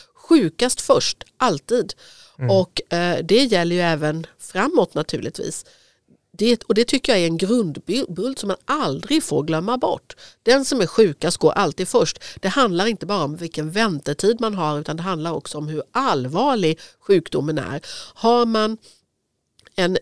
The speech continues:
Speaker 1: levercancer så är det oerhört allvarligt. Då, eh, då måste man få, eh, både vård och behandling oerhört mycket snabbare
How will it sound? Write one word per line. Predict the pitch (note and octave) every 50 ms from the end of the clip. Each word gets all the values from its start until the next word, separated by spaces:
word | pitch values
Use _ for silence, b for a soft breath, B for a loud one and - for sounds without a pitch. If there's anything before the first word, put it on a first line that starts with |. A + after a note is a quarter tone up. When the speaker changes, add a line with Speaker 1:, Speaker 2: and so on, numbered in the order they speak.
| _
Speaker 1:
levercancer | - G3+ A#3+ B3+ G3 D3 D#3 D#3 D3+ - - A3 B3 A3+ F#3 - - - C#3 C3 D#3 B B
så | B - - - -
är | - F#3 G3+ G#3+ G#3+ F#3
det | D3 D#3 D#3+ - -
oerhört | B3+ A#3+ F#3 D#3 D3+ D3 - -
allvarligt. | - G3 F#3+ E3 E3 D3+ F3 A3+ B3 G#3 C3 C3 F#3 - - b b b b b
Då, | b E3 D#3 G#3 F#3+ G3 G3+ F3+ - -
eh, | - F#3+ F#3 F#3 F3+ F#3 - - - B3 _ _ _
då | - F3 D#3+
måste | F#3 G3+ - - B3
man | A#3 A3+
få, | - - A3 A3 - -
eh, | G#3+
både | G#3 G3+ F#3 F3+ B3+ A#3+ F#3 D3+ D#3+ E3
vård | F3+ F3 D#3+ D#3 F3 F3 F#3 F#3+ F#3+ F#3+
och | - F#3 - -
behandling | - G#3 G#3 A#3 G3 D3+ C3+ C#3+ D#3 E3+ E3+ F3 - -
oerhört | D#4 C#4 F3+ D#3 D3 - -
mycket | F3 E3+ - F#3
snabbare | - - B3 D4+ C4+ E3+ D3 D#3 G#3+ D4+ B3+ -